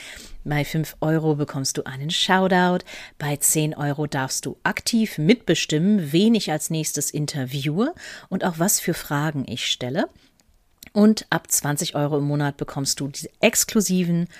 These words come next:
Q and A Folgen, also Question and Answer, Frage- und Antwortfolgen mit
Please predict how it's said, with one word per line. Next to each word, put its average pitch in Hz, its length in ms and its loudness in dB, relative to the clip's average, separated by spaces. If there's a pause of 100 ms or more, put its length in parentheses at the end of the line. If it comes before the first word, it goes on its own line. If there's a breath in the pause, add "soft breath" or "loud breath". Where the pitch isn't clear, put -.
(260 loud breath)
Q 214 440 4
and 165 300 -2
A 156 260 4
Folgen, 139 460 0
also 127 200 -6
Question - 520 0
and 127 160 -2
Answer, 139 440 -2
Frage- 135 500 -4
und - 180 -8
Antwortfolgen 143 840 0 (340 loud breath)
mit 175 380 2